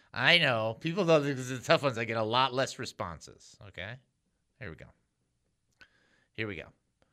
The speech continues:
Who asked Paul and Silas, "What must I do to be saved?"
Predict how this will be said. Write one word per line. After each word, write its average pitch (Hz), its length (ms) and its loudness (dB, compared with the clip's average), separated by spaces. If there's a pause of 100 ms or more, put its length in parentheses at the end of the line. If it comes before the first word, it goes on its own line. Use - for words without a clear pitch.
(800)
Who 277 200 0
asked 185 560 6 (140)
Paul 170 580 6
and 139 240 -4
Silas, 135 960 2 (580)
"What 196 380 4
must 196 320 4
I 180 180 8
do 156 520 0
to 131 180 -6
be 120 180 -4
saved?" 104 1000 -4